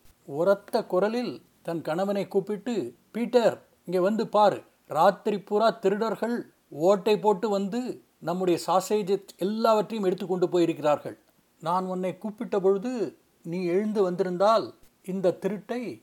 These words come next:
தவிர்த்திருக்கலாம். நீ கொல்லத் துணிந்த நம்முடைய கழுட்டு நாய் சரியான சமயத்தில் நம்மை எச்சரித்திருக்கிறது. அப்படி இருந்தும் நாம் அதை அலட்சியப்படுத்தி விட்டோம்.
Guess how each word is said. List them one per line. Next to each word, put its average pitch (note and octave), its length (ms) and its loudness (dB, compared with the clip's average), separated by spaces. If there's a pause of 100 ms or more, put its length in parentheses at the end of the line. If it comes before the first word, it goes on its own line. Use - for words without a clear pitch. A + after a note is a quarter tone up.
(160)
தவிர்த்திருக்கலாம். E3+ 720 0 (320)
நீ F3+ 220 -8
கொல்லத் A#3 420 -2
துணிந்த F#3+ 540 -2 (160)
நம்முடைய F3 420 -4 (100)
கழுட்டு G3+ 380 -2
நாய் G3+ 500 -4
சரியான G#3+ 640 0
சமயத்தில் G3 560 -4
நம்மை F3 300 -2
எச்சரித்திருக்கிறது. E3 1000 0 (180)
அப்படி E3+ 320 -4
இருந்தும் G3 580 -2 (180)
நாம் E3 240 0
அதை D3+ 360 -2
அலட்சியப்படுத்தி E3+ 680 -2
விட்டோம். C3 340 -8